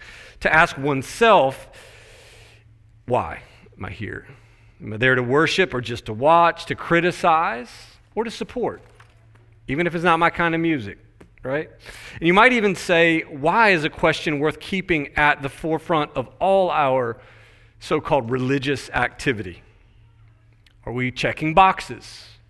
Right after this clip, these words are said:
Are we keeping up appearances? Are we motivated by a kind of fear or approval, or, or, or seeking approval?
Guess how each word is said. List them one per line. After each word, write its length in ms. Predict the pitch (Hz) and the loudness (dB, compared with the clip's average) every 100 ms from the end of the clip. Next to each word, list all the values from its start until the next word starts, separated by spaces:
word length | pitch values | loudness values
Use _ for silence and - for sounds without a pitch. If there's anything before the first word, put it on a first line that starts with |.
| - | -12
Are 120 | 120 | -8
we 160 | 123 131 | -4 -4
keeping 380 | - 139 156 151 | -2 -2 0 0
up 140 | 156 | 0
appearances? 680 | 156 208 202 180 - 110 107 | 0 4 4 2 -4 -10 -4
Are 140 | 123 | -2
we 100 | 143 | 0
motivated 680 | 135 139 143 143 160 190 196 - - - | 0 0 0 2 2 0 -2 -14 -8 2
by 220 | 170 190 | 6 6
a 40 | |
kind 300 | 190 190 196 | 2 -2 -2
of 100 | 208 | -2
fear 560 | 196 - 247 240 208 160 | -6 -4 0 4 4 2
or 220 | 135 156 | 2 0
approval, 640 | 156 - 220 220 156 117 | -2 -6 -6 -6 -8 -10
or, 240 | - 131 143 | -4 -2 -2
or, 160 | 160 | -2
or 60 | 151 | -4
seeking 340 | - 180 190 | -4 -4 -2
approval? 540 | 185 - 233 226 104 | -4 -4 -6 -6 -10